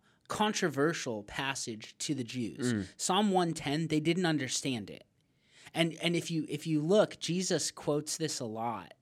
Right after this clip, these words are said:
Speaker 1: through the Gospels
Speaker 2: Mm.
Speaker 1: because it's a
Speaker 2: Yep.
Speaker 1: direct, David writes about Jesus, uh, coming. So, so
Speaker 2: Yeah,
Speaker 1: I wanna
Speaker 2: let's hear it.
Speaker 1: read to you, uh, Psalm one ten one.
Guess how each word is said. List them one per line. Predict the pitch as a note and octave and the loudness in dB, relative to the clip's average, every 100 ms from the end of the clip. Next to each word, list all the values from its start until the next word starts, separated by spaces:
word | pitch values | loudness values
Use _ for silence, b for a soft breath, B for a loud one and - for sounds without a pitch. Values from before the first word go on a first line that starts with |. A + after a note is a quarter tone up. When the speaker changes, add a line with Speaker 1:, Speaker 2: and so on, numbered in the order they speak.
| _ _ - | _ _ -10
Speaker 1:
through | - C#3 | 0 0
the | A2+ | 0
Gospels | G#2 F#2+ - B2 B2 A#2+ | -4 -6 -6 -2 0 2
Speaker 2:
Mm. | G#2+ F#2+ F2 B | 0 -2 -8 B
Speaker 1:
because | - D3+ E3+ D3 | -2 0 2 0
it's | C#3+ - | -2 -4
a | C#3 | -6
Speaker 2:
Yep. | |
Speaker 1:
direct, | B2+ B2 A#2+ D3+ D#3+ - - _ _ B2+ B2+ | -2 -4 2 2 2 -6 -20 _ _ -12 -2
David | D3 D#3+ F3+ G#2 A2+ D#3+ b b | 4 6 6 4 -2 -4 b b
writes | - B2 C3 C#3 | 0 2 2 0
about | C#3 G#2 F#2 G#2+ - _ _ - | -4 -6 -6 -8 -10 _ _ -8
Jesus, | - C3 A2 A2+ - - _ _ _ _ _ | -2 0 0 -4 -6 -8 _ _ _ _ _
uh, | A2+ G#2 G2 | -8 -8 -6
coming. | - B2+ F2 E2 | 0 0 -2 -2
So, | - C3 | 0 0
so | - D#3 | 2 6
Speaker 2:
Yeah, | B2 | 8
Speaker 1:
I | A2 | 8
wanna | G3 | 8
Speaker 2:
let's | G3+ | 6
hear | F3+ | 6
it. | |
Speaker 1:
read | F#3 | 4
to | - C3+ | 0 0
you, | A2+ A2 A#2+ b b b b | 0 0 -4 b b b b
uh, | B2+ B2+ | -2 0
Psalm | - D#3 D#3+ | 2 4 4
one | D3 D3+ D#3+ | 4 2 2
ten | D#3 - D3 C#3+ B2+ | -2 -2 0 0 0
one. | C3 G2+ C#2+ | -2 -2 -8